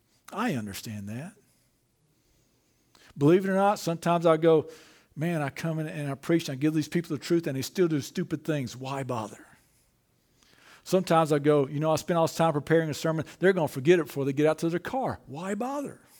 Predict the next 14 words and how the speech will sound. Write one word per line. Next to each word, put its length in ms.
I 160
understand 460
why 200
bother. 380
We, 200
we 140
kinda, 300
we 140
kinda 240
can 200
get 200
into 220
that 160
mode. 420